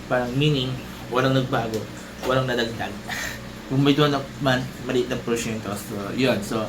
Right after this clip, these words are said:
this will be a challenge for Itbulaga kung gusto nilang mag-, ma-maintain yung kwan nila, status nila na, yun, mataas. Not, not necessary na maging on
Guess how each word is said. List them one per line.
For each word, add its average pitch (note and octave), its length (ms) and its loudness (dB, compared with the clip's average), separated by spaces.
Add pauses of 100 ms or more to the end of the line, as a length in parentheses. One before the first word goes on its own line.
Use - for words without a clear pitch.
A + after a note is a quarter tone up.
(440)
this D#3 80 0
will E3+ 160 4
be D#3+ 240 2
a A#2+ 400 2
challenge C3+ 480 4
for A2+ 240 -2
Itbulaga B2 560 2 (160)
kung B2 160 -4 (1040)
gusto D#3+ 240 4
nilang D#3 240 6
mag-, C#3 160 2 (240)
ma-maintain C#3+ 640 4
yung C3+ 160 2
kwan B2+ 160 0
nila, A#2+ 160 0
status A#2 560 0
nila G2+ 240 -2 (400)
na, A2+ 400 0
yun, C#3 160 2 (1400)
mataas. D3+ 480 6 (160)
Not, E3 240 2
not F3+ 160 4
necessary C#3 560 4
na C3 80 0
maging B2+ 320 0
on C3 160 2